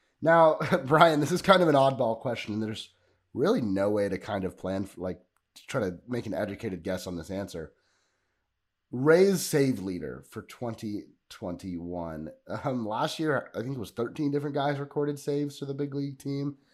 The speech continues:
This year, you're probably gonna see a similar number, especially with a hundred and sixty-two games. But if you had to take a stab at it, right now,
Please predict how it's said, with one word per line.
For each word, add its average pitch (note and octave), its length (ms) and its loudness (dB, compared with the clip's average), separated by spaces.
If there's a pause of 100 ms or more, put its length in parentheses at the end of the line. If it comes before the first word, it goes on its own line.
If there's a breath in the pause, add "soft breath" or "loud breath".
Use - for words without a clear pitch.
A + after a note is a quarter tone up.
(460)
This - 240 2
year, C#4 140 0
you're - 140 -2
probably C#4+ 340 4
gonna D4 120 4
see - 160 -2
a G#3+ 60 4
similar G3 380 2
number, F3 280 4
especially D#3+ 400 2
with D#3+ 120 4
a C#3+ 40 6
hundred D3+ 320 2
and C3+ 140 -2
sixty-two C3+ 540 -6
games. B2 500 -2 (840)
But C#3 300 6
if C3+ 100 -2
you C3 100 0
had D3+ 320 4
to D#3 60 -6
take D3+ 140 -2
a B2+ 40 -4
stab A#2+ 320 2
at F2 120 -4
it, E2+ 140 -6
right D3 240 2
now, C3 540 2